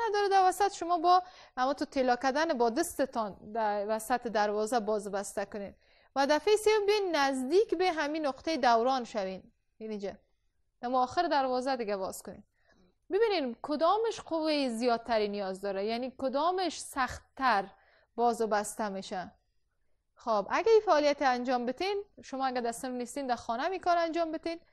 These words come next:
می‌بینین که از این قسمت نزدیک به دوران اگه بگیرین، دروازه سخت باز و بسته می‌شه.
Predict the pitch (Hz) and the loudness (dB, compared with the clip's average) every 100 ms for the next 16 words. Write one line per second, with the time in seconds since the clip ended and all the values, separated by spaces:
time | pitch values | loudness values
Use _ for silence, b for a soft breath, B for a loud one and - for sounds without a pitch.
0 | b b b b 330 370 403 392 370 294 | b b b b -2 2 2 2 4 4
1 | 277 285 285 269 330 370 320 269 254 247 | 2 -2 -4 0 0 0 0 2 2 2
2 | 311 339 269 220 240 247 370 427 403 392 | 0 0 -2 2 4 4 2 0 -2 0
3 | 359 381 330 247 220 226 277 - 269 285 | 2 2 2 2 0 -2 -6 -4 -4 -4
4 | - 220 220 208 202 202 - 208 208 - | -6 -6 -4 -4 -6 -6 -6 -8 -8 -8
5 | 220 | -10